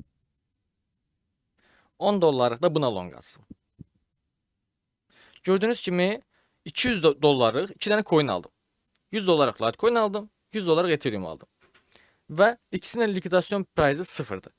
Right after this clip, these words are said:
Yəni mən likvid olmayacağam. Amma burada fərqli bir şey var. Əgər qiymətlər düşərsə, hansı ki mən bayaq qeyd eləmişdim ki, bizim ə, crossda açanda bizim burada ümumi balansımızı təminat götürür özünə. Qiymət düşdükcə, məsələn, mənfi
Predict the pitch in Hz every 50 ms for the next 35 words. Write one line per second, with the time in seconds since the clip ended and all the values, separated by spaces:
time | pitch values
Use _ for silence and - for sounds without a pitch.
0 | _ _ 139 139 143 147 165 180 165 143 - 180 151 143 127 104 - 85 - -
1 | _ _ _ _ - _ _ - 135 165 208 226 208 - _ - 143 143 - -
2 | - 120 117 120 131 101 90 - 90 - - _ _ _ - - - _ _ -
3 | 107 127 143 147 131 - - - 110 110 104 101 - - 185 185 151 143 - -
4 | 151 151 147 - 104 92 - - _ 123 117 110 117 - 156 170 151 127 110 107
5 | 101 123 131 131 - - - 107 101 90 110 101 101 104 127 127 - - 107 95
6 | - - - _ _ _ _ _ 120 110 120 147 147 117 - _ _ _ _ _
7 | - 104 101 101 98 95 - - - - _ - - 131 123 113 - - 165 151
8 | - - 113 - - 117 104 101 98 98 101 107 139 - 226 - - _ _ -
9 | 131 131 170 180 156 151 151 160 - _ 139 131 123 123 131 156 156 135 117 127
10 | 127 123 123 - - 135 123 117 120 123 135 110 - _ _ _ _ - 113 98
11 | 92 101 98 95 - - 98 92 98 90 90 90 87 85 92 87 - - _ -
12 | - - - _ _ _ - - 120 123 156 190 202 - - - - - 208 202
13 | - - 147 143 156 170 190 - 202 147 135 - 139 120 110 120 127 131 135 139
14 | 135 165